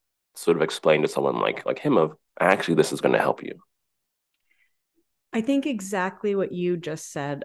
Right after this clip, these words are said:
Speaker 2: about the, how you live in people's brains. If you say you do everything, you live in their brain as doing nothing.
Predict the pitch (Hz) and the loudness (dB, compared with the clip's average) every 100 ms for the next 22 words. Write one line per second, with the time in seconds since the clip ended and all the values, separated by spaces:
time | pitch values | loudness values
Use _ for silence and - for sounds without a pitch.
0 | - 160 151 151 _ - 147 147 143 147 | -10 -6 -4 -6 _ -8 -4 -2 -2 -4
1 | - - 165 160 160 156 151 151 147 147 | -8 -8 -4 -2 -2 -2 -4 -4 -4 -6
2 | 147 143 139 - - - - - - - | -8 -8 -10 -10 -8 -8 -12 -18 -20 -20
3 | - _ _ _ _ _ _ _ _ _ | -20 _ _ _ _ _ _ _ _ _
4 | _ _ _ _ _ _ _ - 196 - | _ _ _ _ _ _ _ -6 -6 -4
5 | 202 196 220 240 247 214 202 170 165 170 | -4 -2 0 2 2 2 0 -2 -4 -4
6 | 151 - 131 - 151 170 - 175 165 165 | -4 -6 -10 -8 -8 -8 -8 -2 0 0
7 | 165 165 165 151 151 143 147 139 151 139 | 0 0 0 -2 -2 -2 -2 -4 -4 -4
8 | 139 156 160 - 50 - | -2 -4 -6 -12 -18 -16